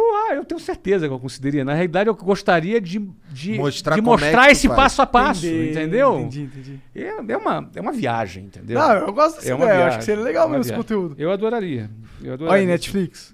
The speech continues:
Speaker 1: Ah, eu acho que essa série daria muita audiência.
Speaker 3: Também acho.
Speaker 2: Ah, pois é, olha aí, Netflix.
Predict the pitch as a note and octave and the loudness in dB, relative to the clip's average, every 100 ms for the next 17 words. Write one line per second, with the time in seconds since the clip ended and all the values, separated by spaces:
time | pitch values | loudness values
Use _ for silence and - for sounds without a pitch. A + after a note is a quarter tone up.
0 | - C#3+ F#3 E3+ G3+ - G3 F3+ - - | -4 -2 0 2 0 -2 -6 -6 -8 -10
1 | D3+ - C#3 D3 F3 C3+ B2+ C3+ B2 B2 | -10 -10 -12 -12 -12 -10 -10 -10 -12 -12
2 | A2+ A2 F2+ - _ _ _ _ _ _ | -14 -16 -20 -20 _ _ _ _ _ _
3 | - F3+ G3+ A3+ - _ - - _ G#2 | -16 -12 -10 -10 -12 _ -20 -20 _ -10
4 | A2 G#2+ G#2 G2+ G2 F#2+ F#2 - - - | -6 -4 -4 -4 -6 -6 -10 -16 -20 -20
5 | - _ _ - F2 F#2 G2 F2 D#2+ F#2+ | -20 _ _ -14 -12 -10 -8 -6 -6 -6
6 | G#2 E2 D#2 - - D2 - - | -8 -8 -12 -16 -16 -16 -18 -20